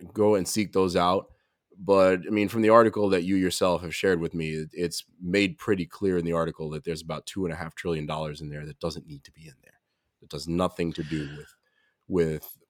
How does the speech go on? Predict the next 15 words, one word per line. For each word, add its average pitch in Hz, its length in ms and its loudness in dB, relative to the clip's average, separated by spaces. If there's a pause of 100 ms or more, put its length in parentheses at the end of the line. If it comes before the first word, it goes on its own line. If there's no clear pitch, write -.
(380)
with 92 320 0
infrastructure 98 800 0
in 85 100 0
general. 82 420 -2
And 104 140 0
I 113 80 4
think 139 220 2
that 127 120 4
it's, 104 200 2
it's 104 240 -2
a 101 60 -4
little 104 160 2
odd 101 240 0
that 95 180 -4
you're 82 180 0